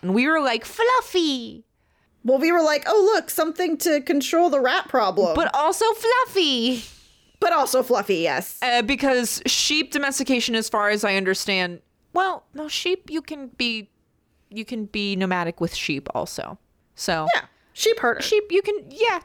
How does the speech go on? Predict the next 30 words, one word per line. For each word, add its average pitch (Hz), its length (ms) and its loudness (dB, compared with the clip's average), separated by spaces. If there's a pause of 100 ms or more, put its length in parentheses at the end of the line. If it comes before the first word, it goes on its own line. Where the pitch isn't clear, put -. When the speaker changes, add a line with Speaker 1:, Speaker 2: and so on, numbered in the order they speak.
Speaker 1:
you 339 100 0
can 381 140 2
be 392 80 2
nomadic 359 340 0
with 330 100 0
sheep. 277 220 -2
'Cause 233 140 -2
I 269 60 4
was 277 120 0
thinking 285 300 -2
that 254 200 -4 (160)
the 202 260 -2
domestication 208 880 0
of 180 120 -2
sheep 208 380 -2
would 185 180 0
be 170 160 -8 (120)
after, 220 640 0 (540)
you 202 100 -2
know, 175 400 0 (100)
like, 170 220 0
agriculture 190 640 -2
became 220 320 -4
a - 20 -4
thing. 247 300 -8 (580)
But 285 120 4
Speaker 2:
Mm-hmm. 269 160 0
Speaker 1:
not 494 200 0 (140)
necessarily. 466 960 0 (400)
Speaker 2:
Yeah. 151 140 -2